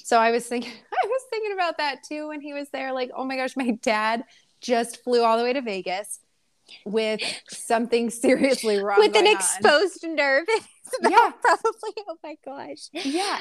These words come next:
Speaker 1: it was. And
Speaker 2: Ugh.
Speaker 1: my husband, who doesn't like to take time off work, um, because
Speaker 2: Mm-hmm.
Speaker 1: he owns his business, and so he doesn't like to do that. So I was just like,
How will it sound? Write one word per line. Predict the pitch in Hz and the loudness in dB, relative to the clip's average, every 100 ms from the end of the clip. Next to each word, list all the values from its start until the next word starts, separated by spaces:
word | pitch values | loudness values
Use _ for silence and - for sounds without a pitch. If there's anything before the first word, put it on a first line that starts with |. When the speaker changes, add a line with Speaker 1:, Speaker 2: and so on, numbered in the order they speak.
| - | -4
Speaker 1:
it | 277 | -2
was. | 285 302 311 | 2 2 2
And | 294 240 | 0 -4
Speaker 2:
Ugh. | 220 _ | -8 _
Speaker 1:
my | 233 240 240 | -8 -6 -6
husband, | 208 226 226 233 254 254 240 | -6 -8 -8 -10 -8 -8 -6
who | 220 | -4
doesn't | 202 220 226 - | -2 -2 -4 -2
like | 202 190 - | 0 0 -2
to | - | -8
take | 190 190 - | -2 -4 -2
time | 190 175 | -6 -2
off | 180 185 | -4 -4
work, | 175 175 175 - - _ _ _ | -4 -2 -4 -6 -20 _ _ _
um, | 196 180 | -10 -4
because | 202 202 190 | -4 0 -2
Speaker 2:
Mm-hmm. | 170 | -2
Speaker 1:
he | 214 185 180 - | -4 0 0 0
owns | 196 196 | -2 -2
his | 226 214 | -2 -4
business, | 165 151 - 170 202 | -2 -4 -4 -4 -4
and | 214 | -4
so | 208 | -6
he | 233 | 0
doesn't | 277 226 | 0 0
like | 175 160 | -4 -6
to | - | -6
do | 180 180 | -2 0
that. | 180 - | 0 2
So | 254 - - _ | -2 -2 -20 _
I | 233 240 | 0 2
was | 285 277 | 2 0
just | 247 | -4
like, | 226 | -6